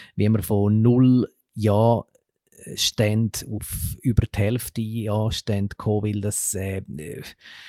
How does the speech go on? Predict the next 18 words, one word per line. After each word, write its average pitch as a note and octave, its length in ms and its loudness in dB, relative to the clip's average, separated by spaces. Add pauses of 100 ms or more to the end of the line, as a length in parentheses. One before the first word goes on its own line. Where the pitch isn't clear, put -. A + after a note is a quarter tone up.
(680)
ich B2 180 -4
glaube G2+ 260 8
nicht, G#2 160 2
dass G2 140 -4
das - 200 -8
zu - 120 -4
schaffen F#2 380 -4
ist. F2+ 180 -4
Und G#2 120 0
auch F#2 160 -2
eben G#2 100 -2
das - 160 -6
Volksmehr, G2+ 640 -4
also, G2 280 -4
äh, A2 380 -12 (160)
einundsiebzig A#2 640 -2
Prozent G#2+ 540 -4
Nein-Stimmen. G#2+ 800 -4